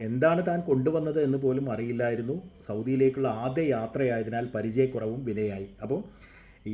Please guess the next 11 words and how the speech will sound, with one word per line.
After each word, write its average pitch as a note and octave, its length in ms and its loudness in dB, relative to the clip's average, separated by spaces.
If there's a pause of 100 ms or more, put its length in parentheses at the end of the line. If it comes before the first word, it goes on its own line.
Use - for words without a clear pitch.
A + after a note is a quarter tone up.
എങ്ങനെ B2 260 2
കൊണ്ടുപോകണം, C#3+ 600 4
എന്ത് B2 280 2
കൊണ്ടുപോകണം C#3 640 4
എന്നൊന്നും B2+ 540 0
അറിയാതെ B2 540 2 (220)
ആദ്യ A#2 340 -2
യാത്ര B2 400 0
നടത്തുന്ന A2 440 -2
മുസ്തഫ G#2 440 -8 (320)
വളരെയധികം G#2+ 720 -2